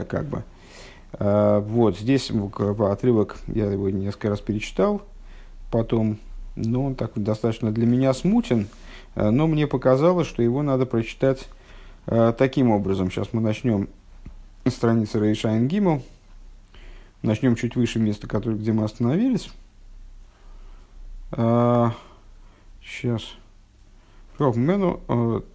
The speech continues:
тара-ра-па-па-па-пам. Гарби. Вот, в эти ферс. А, строчка начинается гарбой. А нам нужно третье слово справа.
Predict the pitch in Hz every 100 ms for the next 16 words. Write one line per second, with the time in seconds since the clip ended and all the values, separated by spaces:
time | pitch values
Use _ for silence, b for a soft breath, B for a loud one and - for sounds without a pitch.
0 | - 107 123 165 165 123 113 120 170 175
1 | 175 - B B B B - - 117 113
2 | 131 110 98 104 127 95 113 113 120 117
3 | 101 B B B - 110 135 147 139 123
4 | 139 127 123 131 165 190 120 104 - -
5 | - - - - - - - - - -
6 | - - b b b b - - 110 147
7 | 147 127 123 117 127 123 117 - 156 113
8 | - - 110 98 98